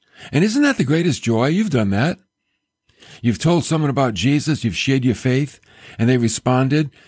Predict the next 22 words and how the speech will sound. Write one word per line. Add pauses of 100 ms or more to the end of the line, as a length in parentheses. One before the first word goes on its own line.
(120)
and
wow,
you
got (220)
goosebumps. (260)
You're
like,
"Yes."
Oh,
you
were
so
happy
for
them (440)
because
they
found (200)
forgiveness (340)
and
eternal
life.